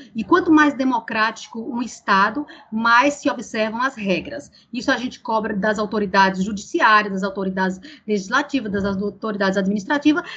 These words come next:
e dos particulares, né? Então, no Brasil, a, a previsão de suspensão das regras, por exemplo, em caso de estado de sítio,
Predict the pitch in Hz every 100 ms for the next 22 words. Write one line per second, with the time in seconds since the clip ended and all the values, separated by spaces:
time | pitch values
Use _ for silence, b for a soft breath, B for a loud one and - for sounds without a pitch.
0 | B 359 359 - - - 370 403 349 233
1 | 170 151 208 302 B B 262 294 302 370
2 | 427 285 233 180 277 320 254 - 285 339
3 | - _ _ - 190 247 233 190 - 285
4 | 214 - 339 - 311 277 - 226 196 160
5 | 208 285 233 202 _ B B _ - 262
6 | 262 208 277 285 254 - 233 233 226 214
7 | 202 - 208 202 277 - 302 262 196 262
8 | 254